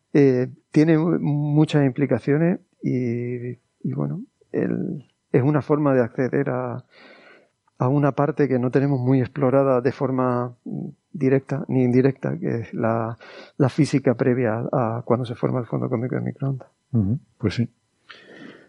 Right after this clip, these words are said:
Speaker 2: Muy bien, muchas gracias por la explicación. Eh, si quieres podemos aprovechar para comentar también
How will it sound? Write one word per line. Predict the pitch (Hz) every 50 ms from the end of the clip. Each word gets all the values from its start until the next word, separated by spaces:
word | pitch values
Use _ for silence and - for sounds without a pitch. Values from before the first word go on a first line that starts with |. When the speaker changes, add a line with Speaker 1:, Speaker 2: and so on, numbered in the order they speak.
| _ - - _ _
Speaker 2:
Muy | - 165 170 156
bien, | 143 147 139 123
muchas | 127 127 - 156 151
gracias | 156 147 147
por | - - 127
la | 131 131 127
explicación. | 117 - - 123 110 117 104 - - 131 139 156 147 123 113 - _ - - _
Eh, | 139 123 120 117 117 117 113 110 110 110 107 104
si | - - 110
quieres | 117 127 143
podemos | - 156 147 151 156
aprovechar | 143 - 139 139 139 135 - - 156 151 151 143
para | - 131 120 113
comentar | - 113 113 107 110 - 135 131
también | - 143 131 135 135 139 139 139 139